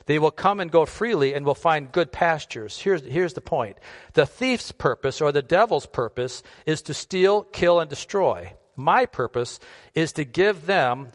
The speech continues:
who's them, you and I, a rich life and a satisfying life. So God wants to help you to be satisfied.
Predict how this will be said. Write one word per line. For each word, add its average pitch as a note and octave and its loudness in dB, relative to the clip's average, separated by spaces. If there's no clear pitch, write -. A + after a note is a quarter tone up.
who's F#3 -2
them, B2+ 0
you F3 2
and F3+ 2
I, C3+ 2
a D3 2
rich D#3+ -2
life C#3+ 2
and D#3+ 0
a D3+ 4
satisfying C3+ 0
life. E2+ -16
So - 0
God A3 6
wants G3+ 2
to E3+ 2
help F#3 0
you F#3 -4
to D#3+ -2
be C3+ -6
satisfied. C3+ -2